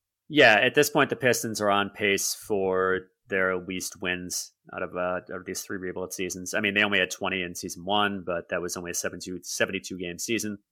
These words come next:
Last year, they had twenty-three. Of course, you know, they might get there, whatever. It's, it's completely meaningless, but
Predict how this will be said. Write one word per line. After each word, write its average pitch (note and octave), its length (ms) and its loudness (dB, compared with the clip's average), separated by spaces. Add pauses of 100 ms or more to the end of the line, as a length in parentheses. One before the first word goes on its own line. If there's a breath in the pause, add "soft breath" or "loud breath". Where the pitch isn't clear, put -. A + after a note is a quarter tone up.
(220)
Last F#2+ 220 0
year, G2 80 -4
they F2 80 -2
had F2 140 -4
twenty-three. G2 420 -6
Of G2 100 -4
course, F#2 300 -2
you G#2+ 80 -4
know, F2 180 -4 (140)
they A#2+ 80 4
might E2+ 180 -2
get - 200 -8
there, - 160 -8
whatever. - 240 -10
It's, - 260 -12 (500 soft breath)
it's - 120 -12
completely E2 320 -8
meaningless, E2 420 -8
but E2 200 -6